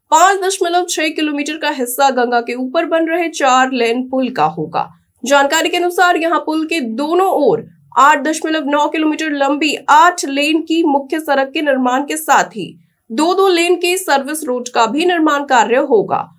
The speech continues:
और इधर गायघाट, अगमकुआं और पासवान चौक के पास भी ओवरब्रिज का निर्माण किया जाएगा। बिहार में आचार संहिता उल्लंघन के हजारों मामले में एफआईआर दर्ज।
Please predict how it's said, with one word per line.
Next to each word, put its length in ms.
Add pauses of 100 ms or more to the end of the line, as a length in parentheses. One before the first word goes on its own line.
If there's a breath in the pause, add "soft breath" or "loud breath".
(180)
और 120
इधर 260
गायघाट, 600
अगमकुआं 560
और 100
पासवान 500
चौक 320
के 60
पास 340
भी 80
ओवरब्रिज 560
का 100
निर्माण 480
किया 220
जाएगा। 600 (1080)
बिहार 360
में 120
आचार 360
संहिता 500
उल्लंघन 400
के 80
हजारों 460
मामले 380
में 120
एफआईआर 920
दर्ज। 460